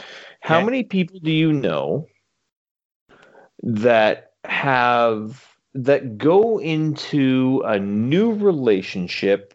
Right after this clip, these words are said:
Speaker 1: with a member of the opposite or same gender, as they choose, with a shit ton of baggage based on previous experiences, generally speaking, in their formative years?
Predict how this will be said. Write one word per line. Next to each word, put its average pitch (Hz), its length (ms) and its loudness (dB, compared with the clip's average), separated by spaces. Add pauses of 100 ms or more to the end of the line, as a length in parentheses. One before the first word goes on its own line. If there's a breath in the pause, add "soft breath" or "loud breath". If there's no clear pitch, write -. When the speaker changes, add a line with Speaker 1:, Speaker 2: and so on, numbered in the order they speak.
Speaker 1:
with 104 280 -2
a 101 40 -2
member 117 380 2
of 95 100 -2
the 107 120 -2
opposite 170 480 0
or 175 80 2
same 147 380 0
gender, 92 440 0
as 110 220 0
they 113 160 -2
choose, 135 520 -6 (1040 loud breath)
with 131 420 4
a 101 100 0
shit - 640 -4
ton 180 220 -2
of 156 180 -2
baggage 87 880 -2 (380)
based 113 300 0
on 110 160 0
previous 101 440 -2
experiences, - 960 -8
generally 107 580 2
speaking, 95 520 -4
in 95 120 2
their 92 100 2
formative 87 560 -2
years? - 360 -10